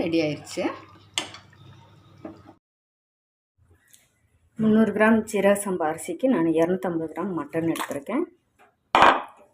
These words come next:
இந்த மட்டன் முங்குற அளவுக்கு நம்ம தண்ணி சேர்த்துக்கலாம். மட்டன் வேகுறதுக்கு கொஞ்சமா உப்பு, கால் டீஸ்பூனுக்கும் கம்மியா மஞ்சள் தூள்.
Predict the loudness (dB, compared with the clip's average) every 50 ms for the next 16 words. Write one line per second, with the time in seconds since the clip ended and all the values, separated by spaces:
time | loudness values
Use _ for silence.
0 | _ _ _ _ _ -16 -12 -10 -10 -10 -8 -6 -4 -4 -4 -4 -6 -4 0 2
1 | 4 4 4 2 0 0 -2 -2 -2 -4 -4 -2 -2 -2 -2 -4 -4 -4 -6 -8
2 | -12 -12 -8 -4 -2 0 0 0 -4 -8 _ _ _ _ _ _ _ _ _ _
3 | _ _ _ _ _ _ _ _ _ _ _ _ _ -10 -10 -4 -2 0 2 2
4 | 2 2 2 2 0 -2 -2 -2 -4 -6 -4 -4 -4 -4 -2 -2 -2 -2 -2 -2
5 | -4 -6 -10 -14 -16 -16 -18 -18 _ _ _ 0 2 2 2 2 -2 -6 -6 -8
6 | -8 -8 -8 -8 -8 -8 -4 -2 -2 0 0 2 2 4 4 4 2 0 0 -2
7 | -4 -4 -8 -12 -14 -16